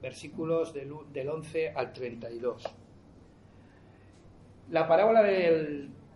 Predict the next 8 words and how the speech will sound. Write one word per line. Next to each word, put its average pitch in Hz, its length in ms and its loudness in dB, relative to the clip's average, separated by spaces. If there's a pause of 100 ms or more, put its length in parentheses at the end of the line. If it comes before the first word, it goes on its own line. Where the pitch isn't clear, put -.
(240)
del 147 160 4
hijo 151 180 0
pródigo, 165 560 2 (1500)
como 151 220 6
he 175 40 6
dicho 196 220 2
anteriormente, 180 920 4
es - 280 -6